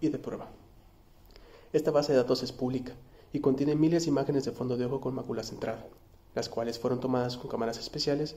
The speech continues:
en lugares distintos, lo que permite tener información favorable para desarrollar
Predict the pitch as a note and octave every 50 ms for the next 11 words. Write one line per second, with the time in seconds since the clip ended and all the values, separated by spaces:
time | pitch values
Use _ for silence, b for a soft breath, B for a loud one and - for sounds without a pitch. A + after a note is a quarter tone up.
0 | - - C#3+ C#3 C3+ C#3+ C3 B2 A#2 G#2+ A2 A2 A2+ - C#3+ C#3 - - - -
1 | - B B B B B B B B B D#3 D3+ D#3+ - D#3 D3 D#3+ D#3 E3+ D#3+
2 | D3 C#3 C3+ C#3 C#3+ C#3+ C#3 C#3 A#2 A#2+ A#2+ A#2+ C3+ B2+ B2+ C#3 C#3 C#3+ C#3 C3
3 | B2+ C#3 C#3 C3+ C3+ B2+ A#2+ A2+ A2 - A2 A2 A2+ A2+ A#2 A#2+ A#2+ -